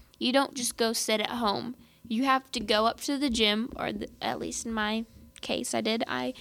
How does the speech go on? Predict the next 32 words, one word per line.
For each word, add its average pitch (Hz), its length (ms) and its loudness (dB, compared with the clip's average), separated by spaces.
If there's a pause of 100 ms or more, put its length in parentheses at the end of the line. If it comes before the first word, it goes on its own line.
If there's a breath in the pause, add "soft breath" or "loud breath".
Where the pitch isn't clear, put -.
(260 loud breath)
would 220 120 -2
hurt 233 220 0
myself. 233 420 2
I'd 226 140 2
be 233 120 0
on 226 120 0
crutches 254 680 0
after 240 300 0
surgery, 220 560 0 (180)
and 220 100 4
I 214 60 4
would 220 140 2
wanna 214 200 0
go 208 220 4
almost, 214 540 -4 (260 loud breath)
like, 226 180 2
the 220 80 2
next 214 300 2
day 220 80 4
after 220 240 2
surgery. 214 420 2
I'd 208 140 4
be 214 200 0 (500 loud breath)
crutching 247 400 2
my 240 160 4
way 226 260 6
in 233 120 2
the 233 60 2
gym, 220 500 2 (320 loud breath)
doing 226 440 2 (120)
ab 226 340 2
conditioning, 226 720 0